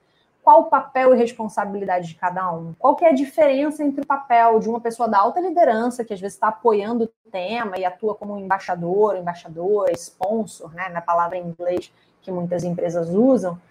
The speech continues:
é, qual a diferença do papel desse embaixador e embaixadora pra um grupo de afinidade, por exemplo. Então, você precisa pensar em quais são esses atores, qual o papel e responsabilidade de cada um,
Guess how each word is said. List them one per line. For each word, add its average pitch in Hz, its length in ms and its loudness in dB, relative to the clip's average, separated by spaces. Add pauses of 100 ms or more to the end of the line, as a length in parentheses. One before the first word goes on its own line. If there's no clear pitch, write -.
(340)
é, 170 540 0 (120)
qual 320 160 8
a 339 40 8
diferença 277 640 4
do 190 100 -6
papel 220 340 4
desse 214 280 -2
embaixador 196 520 -2
e 196 40 -8
embaixadora 185 760 0
pra 233 400 2 (340)
um 226 160 0
grupo 226 240 0
de 196 120 -2
afinidade, 180 640 -10 (340)
por 180 120 -2
exemplo. 170 280 -4
Então, 196 140 -6
você 226 200 0
precisa 277 440 4
pensar 320 460 0
em 269 80 2
quais 254 220 2
são 330 180 -2
esses 302 240 -4
atores, 208 680 -4 (440)
qual 339 140 10
o 339 60 6
papel 302 320 4
e 285 60 2
responsabilidade 226 800 0
de 196 80 -8
cada 202 300 -4
um, 185 300 -8